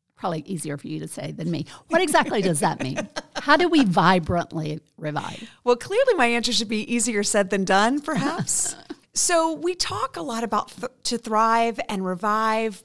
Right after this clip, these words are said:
Speaker 2: but I think that we need to remember vibrancy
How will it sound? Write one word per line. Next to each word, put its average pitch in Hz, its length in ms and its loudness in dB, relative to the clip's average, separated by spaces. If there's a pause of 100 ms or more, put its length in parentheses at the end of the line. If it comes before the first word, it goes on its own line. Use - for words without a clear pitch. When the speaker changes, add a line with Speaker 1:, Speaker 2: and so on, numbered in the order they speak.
Speaker 2:
but 220 160 -2
I 220 160 -2
think 320 580 -8
that 214 300 -2
we 233 160 -2
need 233 160 -2
to 220 60 -2
remember 208 720 0 (380)
vibrancy 220 1120 0